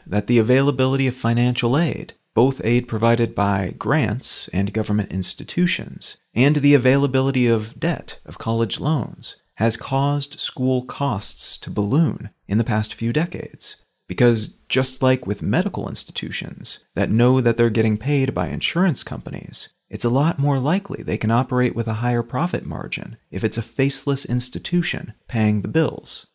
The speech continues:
up front at least, rather than an individual receiving those bills.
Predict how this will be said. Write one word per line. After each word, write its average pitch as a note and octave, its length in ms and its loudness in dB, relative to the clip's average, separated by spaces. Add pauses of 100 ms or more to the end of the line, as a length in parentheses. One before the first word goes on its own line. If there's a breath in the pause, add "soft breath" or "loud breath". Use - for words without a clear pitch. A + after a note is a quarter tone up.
(140)
up - 160 0
front D#3 440 0
at - 200 -4
least, - 460 -10 (140)
rather B2+ 640 0
than A2 220 2
an A2+ 140 2
individual G#2 840 0
receiving - 440 -6
those - 240 -10
bills. - 480 -10